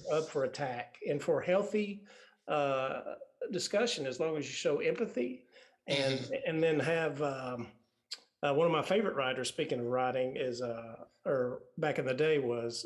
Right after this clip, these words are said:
Speaker 2: I still, I still dig his stuff, Harlan Ellison.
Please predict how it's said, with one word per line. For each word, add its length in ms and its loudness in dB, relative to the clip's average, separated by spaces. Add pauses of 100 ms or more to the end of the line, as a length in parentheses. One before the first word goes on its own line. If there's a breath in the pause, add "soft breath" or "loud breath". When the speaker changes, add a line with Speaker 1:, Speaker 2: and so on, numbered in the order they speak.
Speaker 2:
I 40 -8
still, 380 4
I 40 2
still 260 2
dig 180 4
his 140 -2
stuff, 480 -2
Harlan 380 2
Ellison. 560 2